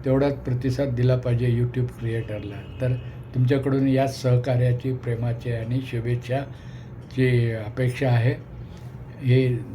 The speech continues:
वाटचाल अशीच तुमच्या साथीने मला करायची आहे. म्हणूनच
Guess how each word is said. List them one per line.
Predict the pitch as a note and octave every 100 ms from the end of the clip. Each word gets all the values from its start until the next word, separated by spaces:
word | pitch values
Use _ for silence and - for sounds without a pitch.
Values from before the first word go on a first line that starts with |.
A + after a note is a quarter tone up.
| A2
वाटचाल | G#2+ G#2+ A2+ A#2+ - C#3 C3+ -
अशीच | A#2 D3+ C#3+ - - -
तुमच्या | A#2 C3
साथीने | B2 B2 A#2+ B2+ B2
मला | B2 A#2+ A#2+
करायची | B2 A#2 C3 B2
आहे. | A#2 A#2+ - - -
म्हणूनच | B2+ C#3 D3+ D3+ -